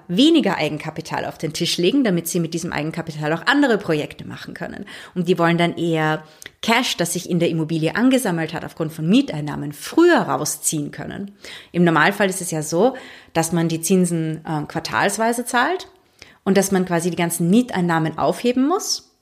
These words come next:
bis zum Ende des Quartals, dann werden die Zinsen gezahlt und alles, was dann noch übrig bleibt, darf die Immobiliengesellschaft sich nehmen. Und da wird dann natürlich verhandelt. Dann sagt die Immobiliengesellschaft, "Na ja,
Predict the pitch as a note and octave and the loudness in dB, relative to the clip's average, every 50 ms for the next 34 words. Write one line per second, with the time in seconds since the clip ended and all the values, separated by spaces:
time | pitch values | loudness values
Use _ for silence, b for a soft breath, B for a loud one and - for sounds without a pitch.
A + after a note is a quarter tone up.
0 | _ - F3+ F3+ - E3+ C#3+ - C#3+ E3 A3+ C4+ C#4+ C#4+ - C4 B3+ - A3+ A3 | _ -4 -4 -2 -2 -6 -4 -2 -2 -2 0 -2 -2 -4 -2 -4 -4 -2 -2 -4
1 | A3 A#3 A3+ - - - - - D3+ F3 A3 B3+ A#3 A3 G#3 G3+ G3 F3 F3 - | -4 -4 -6 -8 -14 -12 -2 0 2 4 4 2 2 2 0 2 0 -2 -2 0
2 | - G#3 A#3+ C4 C#4+ B3+ A#3+ B3 - G#3 F#3+ F#3+ G3 G3 B B B B B B | 0 0 0 2 2 0 0 -2 -2 0 0 0 0 -2 B B B B B B
3 | F3+ - - D#3+ F3 G3+ G3 - - D#3 - - D3+ D3 D3 - - - C4 C4+ | -2 0 2 2 2 2 0 -2 -6 -6 -6 -6 -6 -6 -6 -6 -2 -2 -2 0
4 | - C4+ C4 - - E3+ E3 F3 E3+ - E3+ E3 E3 E3+ - F#3+ F#3+ G3 G3+ G#3+ | 0 -4 -4 -2 -2 0 0 0 0 -2 -2 -2 -2 -2 -2 0 2 2 4 4
5 | C4 C4+ C#4 C4 A3+ G3 F#3 - B2+ C3 - - D3 - - - D3 - D#3 B2+ | 6 6 6 4 4 2 2 0 0 -2 -2 -6 -10 -10 -12 -12 -10 -8 -8 -8
6 | - - - - A3+ - _ B B B B B B B B B B - E3+ D#3 | -8 -8 -8 -10 -10 -12 _ B B B B B B B B B B -2 2 4
7 | D3+ D#3 E3 E3 E3 F3+ F3 F3+ F3 - F3+ F3 E3+ F3 - A3+ A#3 D4+ E4 E4+ | 4 4 4 4 4 2 2 2 2 0 0 0 0 0 -2 0 2 4 4 6
8 | D4 G3 E3 E3 D#3+ D#3 F3 E3+ - - F3 F#3 F3+ D#3+ F3+ F3+ F3 F3+ F#3 F3+ | 4 4 2 0 -2 -4 -4 -6 -4 -4 -2 0 0 0 0 0 0 0 0 0
9 | F3+ F3+ F#3+ C#3+ F3 F3+ F3 E3+ - G3+ G3 A#3 D4+ D#4+ D#4+ D#4 D4+ C#4 B3 A3 | 0 -2 -2 -4 -4 -4 -6 -8 -6 -4 -2 0 2 2 2 2 2 0 0 0
10 | G3 E3+ E3+ | 0 -2 -4